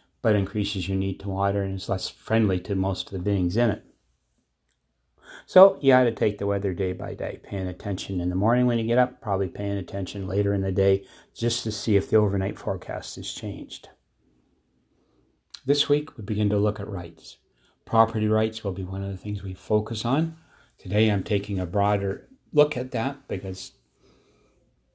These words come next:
we need context. The United Nations set up the Universal Declaration of Human Rights. Eleanor Roosevelt, if you don't know much about her, she's definitely worth looking into more.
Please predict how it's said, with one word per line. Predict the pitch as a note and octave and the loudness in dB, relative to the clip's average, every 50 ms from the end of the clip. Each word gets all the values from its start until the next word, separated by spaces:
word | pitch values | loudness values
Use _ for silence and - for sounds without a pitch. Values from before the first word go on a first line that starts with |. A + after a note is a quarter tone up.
| _ _ _ _ _ _ - - _ _ - - _ _ | _ _ _ _ _ _ -20 -20 _ _ -20 -20 _ _
we | - A#2 A#2 | 0 2 4
need | A2+ A2+ G#2+ G#2 - | 4 4 2 2 -2
context. | - - G#2 F#2 F2 E2+ - - - _ - - - - - - _ _ _ _ _ _ _ _ _ _ _ _ _ _ _ _ _ _ _ _ _ _ _ _ _ _ _ _ _ _ _ _ _ - | -4 -6 -6 -6 -6 -10 -14 -18 -18 _ -18 -18 -18 -18 -20 -20 _ _ _ _ _ _ _ _ _ _ _ _ _ _ _ _ _ _ _ _ _ _ _ _ _ _ _ _ _ _ _ _ _ 2
The | - C3 | 4 6
United | D3 D#3+ E3+ F3+ E3+ E3 C3 | 8 8 6 6 4 4 4
Nations | B2 C3+ C#3+ D3 C#3+ - A#2 G#2+ G2+ - - - - _ | 6 4 4 4 2 0 0 0 0 -2 -4 -10 -14 _
set | - - - - - B2 A#2 | -12 -10 -4 2 2 4 4
up | A2+ A2 - | 4 2 0
the | - A#2+ | -2 -2
Universal | A#2 A2+ A2 G2 A2 G#2+ G#2+ - G#2 G2 | 0 0 0 2 2 0 0 -2 -6 -2
Declaration | G2 G#2 G#2 G#2 - G#2+ G2+ F#2+ F#2 - - G2+ | 0 0 0 0 -2 -2 0 0 -2 -2 -4 -4
of | F#2 F2+ - | -6 -6 -4
Human | - G#2 G2 F#2+ F#2+ G2 | -4 -2 -2 -2 -2 -4
Rights. | G2 G2 G#2 - - - - - - _ _ _ _ _ _ _ _ _ _ | -6 -6 -8 -10 -12 -14 -16 -16 -16 _ _ _ _ _ _ _ _ _ _
Eleanor | - B2+ B2 B2 A#2 A#2 A2+ G#2+ | 2 4 6 6 6 6 6 6
Roosevelt, | G#2+ A2+ A#2 A#2 G#2+ - B2 G#2+ A2 A#2+ D3+ G3 G3 - _ _ _ _ _ _ _ _ _ _ | 6 6 6 4 4 2 -2 -2 0 0 0 -2 -2 -8 _ _ _ _ _ _ _ _ _ _
if | - - - A2 | -20 -10 -8 -4
you | |
don't | G2+ G#2 G2+ G2+ | -2 -2 -2 -2
know | G#2 G2+ F#2 G2+ - - | -2 -2 -4 -4 -6 -6
much | - A#2+ G#2+ A2 G#2 - | -4 0 0 0 0 0
about | - G#2 G2+ G#2 A#2+ C#3 | 0 2 4 4 4 4
her, | D#3+ C#3+ - - - _ _ _ _ _ | 2 -2 -2 -4 -10 _ _ _ _ _
she's | - - - G2 - _ _ | -18 -16 -16 -16 -18 _ _
definitely | - A2 - - B2+ G#2+ G#2 | -2 -2 0 2 0 2 2
worth | G2 G2+ G#2+ A2 G#2+ - - - - | 6 6 6 6 6 2 -8 -4 0
looking | A2 A2 A2 - G#2+ G2+ | 0 0 2 0 0 0
into | G#2 A#2 B2 B2 A2 C3+ C3 | 2 2 0 0 2 2 4
more. | C3 B2+ B2+ D3+ F#3+ - | 4 4 4 2 -2 -4